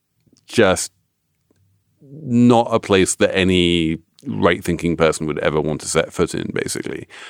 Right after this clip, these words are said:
Is, is that, do you think that the Upper East Side of Fleischman is in Trouble on Hulu is, like,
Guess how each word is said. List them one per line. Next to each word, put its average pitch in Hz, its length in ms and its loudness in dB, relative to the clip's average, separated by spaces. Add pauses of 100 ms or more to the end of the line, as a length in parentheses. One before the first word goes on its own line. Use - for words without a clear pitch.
(300)
Is, 123 320 2
is 123 300 0
that, 147 500 2 (680)
do - 140 0
you 156 100 6
think 180 460 2
that 175 160 0
the 143 320 2
Upper 117 260 2
East 110 360 0
Side 78 520 2
of 76 840 0
Fleischman 78 540 -2
is 73 160 -6
in 78 80 -6
Trouble 69 640 -4
on 71 240 -6
Hulu 76 380 -6 (380)
is, 104 380 2
like, 92 340 2